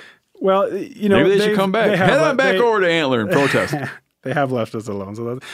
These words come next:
Speaker 1: but you know what? It, the, the funny thing was, we were getting vegans coming in for dinner to support us 'cause they said they, they didn't want, <laughs> 'cause we have vegan stuff on the menu. Like,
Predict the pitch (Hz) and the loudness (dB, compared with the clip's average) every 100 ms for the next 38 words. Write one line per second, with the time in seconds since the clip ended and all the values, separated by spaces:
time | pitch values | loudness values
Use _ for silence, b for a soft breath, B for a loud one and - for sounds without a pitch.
0 | B 233 233 226 220 208 175 196 196 180 | B -2 0 2 0 -2 -6 -6 -4 0
1 | 196 196 190 185 160 - 196 196 185 170 | 0 2 2 0 -2 -4 0 2 2 2
2 | 147 - - 165 180 175 160 143 175 160 | 0 -8 -4 0 2 2 0 0 0 0
3 | - 147 143 131 123 139 123 113 - 156 | 0 0 0 -2 0 0 0 -4 -4 0
4 | 147 95 - 110 110 117 117 110 123 131 | 0 0 -6 -6 -6 -6 -4 -4 -2 -2
5 | 123 127 131 - - - - 147 175 139 | -2 -2 -2 -2 -4 -2 0 2 2 2
6 | 208 208 233 226 240 196 247 285 359 233 | 2 2 2 2 2 2 2 2 2 0
7 | 208 226 233 226 269 165 107 139 160 - | 2 2 2 2 2 0 -2 -2 -2 -4